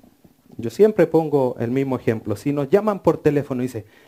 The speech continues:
"Hay una oferta, los dieciséis kilos de detergente en el supermercado están a lucas", ¿qué hacemos? Vamos, ¿no es cierto? Porque está demasiado barato. Si esta buena noticia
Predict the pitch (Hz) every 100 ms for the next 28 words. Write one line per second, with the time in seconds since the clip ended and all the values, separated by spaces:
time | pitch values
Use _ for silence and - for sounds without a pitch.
0 | _ _ 165 175 175 165 170 160 _ 135
1 | - 180 175 - 175 170 170 _ _ _
2 | _ _ _ _ _ _ - 131 135 139
3 | 135 131 - 180 - 190 185 170 160 151
4 | 139 - 180 175 156 151 147 139 135 135
5 | 170 - 160 156 160 185 - - _ _
6 | _ _ _ - 185 175 143 110 - _
7 | _ _ _ - _ _ _ - _ _
8 | _ _ - 110 123 117 98 - _ _
9 | _ _ _ _ _ - 113 131 135 139
10 | 139 _ _ _ - - - 131 131 139
11 | 135 160 165 160 165 170 107 104 _ _
12 | _ _ _ _ _ _ _ _ - 143
13 | 143 147 139 147 147 139 131 135 123 -
14 | 101